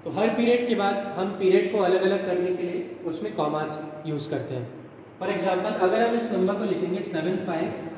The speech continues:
सिक्स वन टू फ़ोर सिक्स फ़ोर टू, अब इसमें हमें कॉमास पुट करना है। So, after the first period, which is one's period,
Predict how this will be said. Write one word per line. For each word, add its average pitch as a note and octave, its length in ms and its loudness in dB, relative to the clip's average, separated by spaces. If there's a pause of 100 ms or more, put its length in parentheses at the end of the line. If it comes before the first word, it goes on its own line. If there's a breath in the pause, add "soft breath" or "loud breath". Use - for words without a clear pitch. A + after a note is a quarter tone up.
(760)
सिक्स F#3+ 640 -2 (200)
वन D#3+ 180 0 (540)
टू F3+ 300 2 (100)
फ़ोर E3 480 2 (600)
सिक्स F3+ 360 -4
फ़ोर F3 520 2
टू, E3+ 240 4 (1800)
अब F#3 100 4
इसमें G#3+ 260 4
हमें A3+ 220 2
कॉमास F#3 320 6
पुट - 280 -2
करना C3+ 240 -8
है। B2 120 -8 (720)
So, F#3+ 100 0 (320)
after F#3 300 0
the G#3+ 200 4
first G3+ 400 0
period, F#3+ 260 2
which F3+ 160 4
is F3 120 -2
one's F3+ 320 4
period, F#3+ 260 -2